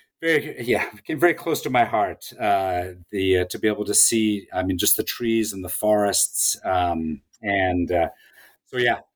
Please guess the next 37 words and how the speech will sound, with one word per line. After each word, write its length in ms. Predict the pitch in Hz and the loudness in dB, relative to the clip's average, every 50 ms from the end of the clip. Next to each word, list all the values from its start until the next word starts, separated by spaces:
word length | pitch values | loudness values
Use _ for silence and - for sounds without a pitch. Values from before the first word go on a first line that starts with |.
| _ | _
remarkable 500 | 120 123 127 139 139 135 - - 117 110 | -4 0 6 6 6 6 6 4 0 -2
place. 340 | - - 113 110 110 107 - | 0 0 0 0 2 2 2
And, 160 | 143 135 151 - | 2 0 0 0
and 140 | 143 143 147 | -2 -2 0
we 80 | 151 | 0
went 300 | 147 156 165 175 170 - | 2 2 2 2 2 2
in 100 | 160 147 | 0 0
a 60 | 139 | 0
year, 560 | 135 123 127 131 135 135 135 135 127 120 - - _ _ - - _ _ _ _ _ _ _ - | 0 -2 -2 0 2 2 4 4 2 0 -2 -8 _ _ -20 -20 _ _ _ _ _ _ _ -6
uh, 540 | 120 113 113 110 107 104 101 98 95 87 85 - - - - - - _ _ _ _ _ _ _ _ _ | -2 0 2 2 2 0 0 -2 -2 -4 -4 -8 -14 -18 -20 -20 -20 _ _ _ _ _ _ _ _ _
you 100 | - 127 | -2 4
know, 140 | 117 117 120 | 4 4 4
th-, 180 | 113 - 110 - _ _ _ _ _ _ - | 2 -2 -10 -18 _ _ _ _ _ _ -4
well, 160 | 117 113 110 | -2 -2 0
the 80 | 110 | -2
environment 500 | 113 113 123 123 131 135 131 127 120 110 | -2 -2 0 0 2 2 0 0 -2 -4
and 100 | 113 113 | -2 0
nature 340 | 117 120 123 117 - 123 113 110 | 2 2 2 2 0 -2 0 2
are 20 | |
never 300 | 113 113 120 113 113 107 | 2 2 2 2 0 -2
far 320 | - - 120 113 110 110 | -2 0 0 2 2 2
away 340 | 104 101 110 113 113 113 113 | 2 0 0 2 2 2 2
in 100 | 110 107 | 2 0
the 80 | 104 98 | 0 -2
sense 260 | - - 113 104 - | -2 0 0 0 0
that 80 | 110 107 | 0 0
we 80 | 120 | 0
went 160 | 127 147 139 | 2 2 2
in 120 | 139 123 120 | 2 2 2
a 20 | |
year 220 | 117 110 117 120 117 | 4 4 4 4 4
where 140 | 110 110 | 4 2
there 60 | 104 104 | 2 2
was 120 | 101 - | 0 -2
tremendous 540 | - - 131 131 135 135 139 143 123 110 - | -4 -2 0 2 2 2 2 2 2 0 -2
forest 420 | - - 120 123 120 117 - - | -2 -2 0 0 0 0 0 -2
fires, 640 | - - 98 90 90 87 82 82 85 - - - | -4 -4 -2 0 0 0 0 0 0 0 0 0